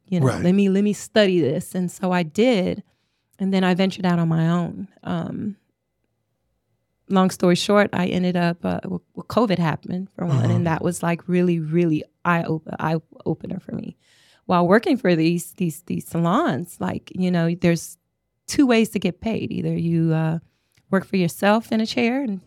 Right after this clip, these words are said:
Speaker 1: rent out a chair, or you work on commission base. So I did commission base, and I had to split some money up with fifty fifty, you know? And I was just like, "Wow, I'm bringing in six figures for you, and I'm only getting half."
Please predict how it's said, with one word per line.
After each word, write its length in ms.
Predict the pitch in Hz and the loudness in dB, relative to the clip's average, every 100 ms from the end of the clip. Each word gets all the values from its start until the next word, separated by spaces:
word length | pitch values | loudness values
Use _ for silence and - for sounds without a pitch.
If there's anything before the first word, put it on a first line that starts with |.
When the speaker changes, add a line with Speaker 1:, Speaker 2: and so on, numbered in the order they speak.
| - | -4
Speaker 1:
rent 160 | 196 196 | -2 -2
out 140 | 196 | -4
a 40 | |
chair, 380 | 196 214 214 240 - _ _ _ - | -4 -2 -2 -4 -10 _ _ _ -4
or 320 | 190 185 180 | 0 2 2
you 400 | 180 170 180 180 | 0 0 0 0
work 240 | 165 165 | 0 -2
on 180 | 175 170 | -2 -4
commission 440 | 165 214 277 - 185 | -4 -4 -2 -2 -2
base. 260 | - - | -2 -6
So 140 | - 180 | -4 -2
I 120 | 175 | -2
did 240 | 165 196 | -2 -4
commission 440 | - 214 262 - 214 | -2 0 0 0 -2
base, 320 | 190 190 - | 0 -2 -2
and 140 | 196 | -2
I 40 | 196 | -2
had 120 | - | -4
to 60 | - | -8
split 260 | - - | -8 -8
some 180 | - 208 | -2 0
money 320 | 214 285 233 | 0 -2 -4
up 120 | - - | -6 -8
with 160 | 226 - _ | -8 -8 _
fifty 240 | 190 190 214 | -2 0 -2
fifty, 460 | - 262 - 180 - _ _ | -2 -4 -4 -8 -10 _ _
you 160 | 190 190 | 0 2
know? 260 | 190 214 226 | 2 0 -2
And 100 | 220 | -4
I 80 | 240 | -4
was 100 | - | -6
just 200 | 220 - | -8 -6
like, 160 | - - | -6 -4
"Wow, 380 | - - - - _ _ _ _ | -4 -4 -6 -12 _ _ _ _
I'm 160 | 240 240 | -2 0
bringing 300 | 220 202 180 | 2 2 2
in 80 | 175 | 0
six 320 | - 269 - | -2 -4 0
figures 340 | 233 202 180 | 0 2 0
for 80 | - | -2
you, 200 | 202 247 | 0 2
and 100 | 196 | 0
I'm 120 | 214 240 | -2 -2
only 180 | 185 | -4
getting 260 | - - 175 | -6 -8 -8
half." 600 | 156 - 254 247 - - | -12 -10 -6 -6 -6 -16